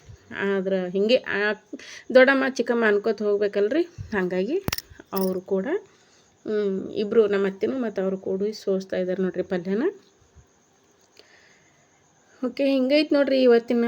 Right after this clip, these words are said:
ವಿಡಿಯೋ ನಾ ಹಿರಿಯರ ಜೊತೆ, ನಮ್ಮ ಅತ್ತೆಯರ ಜೊತೆ ನೋಡಿ ಹಿಂಗೈತಿ ನೋಡ್ರಿ. ಇಷ್ಟೆಲ್ಲ ತಂದಾರ, ಟಮಾಟ, ಡಣ್ ಮೆಣಸಿನ್ಕಾಯಿ, ನಿಂಬೆಹಣ್ಣು,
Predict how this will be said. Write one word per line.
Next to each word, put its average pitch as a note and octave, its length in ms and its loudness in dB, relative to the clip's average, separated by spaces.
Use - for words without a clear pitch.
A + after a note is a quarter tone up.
ವಿಡಿಯೋ A3 760 4
ನಾ G3 220 0
ಹಿರಿಯರ A#3 540 8
ಜೊತೆ, F#3+ 380 0
ನಮ್ಮ G#3 260 0
ಅತ್ತೆಯರ G3 540 -2
ಜೊತೆ F#3+ 340 -6
ನೋಡಿ F#3 220 0
ಹಿಂಗೈತಿ F#3+ 680 -4
ನೋಡ್ರಿ. F#3+ 340 -2
ಇಷ್ಟೆಲ್ಲ F#3+ 320 -2
ತಂದಾರ, F#3 380 -2
ಟಮಾಟ, G3 400 2
ಡಣ್ G3 280 2
ಮೆಣಸಿನ್ಕಾಯಿ, F#3+ 600 0
ನಿಂಬೆಹಣ್ಣು, F#3+ 920 0